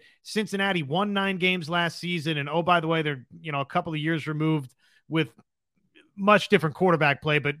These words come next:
having gone to the college football playoff and cracking that code as a, a group of five, and they've had some N F L talent there. But, man, uh, nine-win Cincinnati, I, I don't know that even that road trip s-,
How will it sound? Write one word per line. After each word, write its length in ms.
having 280
gone 260
to 40
the 80
college 300
football 340
playoff 480
and 120
cracking 340
that 220
code 300
as 180
a, 280
a 80
group 320
of 100
five, 480
and 80
they've 140
had 260
some 140
N 100
F 140
L 120
talent 380
there. 220
But, 240
man, 380
uh, 240
nine-win 440
Cincinnati, 640
I, 220
I 40
don't 120
know 160
that 280
even 220
that 180
road 180
trip 200
s-, 180